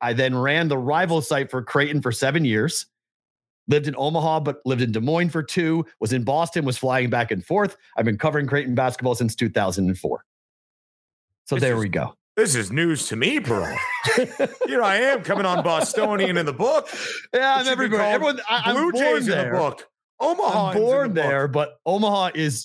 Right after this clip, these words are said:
Speaker 1: such, I love my, the best man in my wedding was from Omaha. Like, my, all my really close friends are from Omaha.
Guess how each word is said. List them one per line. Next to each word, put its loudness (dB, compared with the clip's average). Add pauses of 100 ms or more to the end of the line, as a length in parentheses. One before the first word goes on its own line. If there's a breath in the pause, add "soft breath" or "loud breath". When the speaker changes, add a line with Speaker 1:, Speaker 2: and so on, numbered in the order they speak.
Speaker 1:
such, 2 (460 loud breath)
I 2
love 0
my, 2
the -6
best 0
man 0
in 2
my 2
wedding 2
was -2
from 0
Omaha. 0
Like, -2
my, 2 (100)
all 2
my 2
really 2
close 0
friends 2
are 2
from 0
Omaha. 2